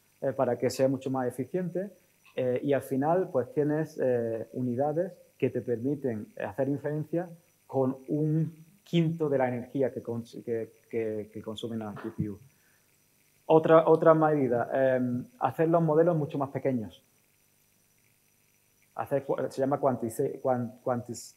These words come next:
quantization, ¿no? Se llama, eh, cuantificar los modelos, que es, digamos, reducir la precisión y hacerlos mucho más pequeños, más específicos.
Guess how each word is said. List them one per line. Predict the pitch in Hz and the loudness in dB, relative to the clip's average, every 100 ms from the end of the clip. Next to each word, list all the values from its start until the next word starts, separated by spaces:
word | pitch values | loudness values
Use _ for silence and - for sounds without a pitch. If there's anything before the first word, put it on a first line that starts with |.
| - | -12
quantization, | 120 113 - 127 123 104 | -10 -8 -6 -6 -6 -10
¿no? | 160 160 | -14 -14
Se | - | -6
llama, | 120 123 127 120 | -4 -2 0 0
eh, | 120 123 | -2 -2
cuantificar | 123 120 - - 139 123 131 - 147 | -4 -4 -14 -6 -6 -2 -2 4 4
los | 143 131 | 4 2
modelos, | 120 127 120 107 | 2 2 2 -2
que | - 139 | 0 0
es, | 135 | 0
digamos, | 131 127 131 131 | -4 -2 -2 0
reducir | 123 120 117 135 | 0 -2 -4 -2
la | 131 | -2
precisión | 131 127 117 190 190 | -2 -6 -4 -4 -2
y | |
hacerlos | 117 123 123 | -6 -4 -6
mucho | 120 123 | -6 -8
más | 113 | -10
pequeños, | - 113 123 117 | -10 -6 -4 -4
más | 117 113 | -6 -8
específicos. | 110 107 123 - - 104 | -10 -12 -12 -12 -14 -16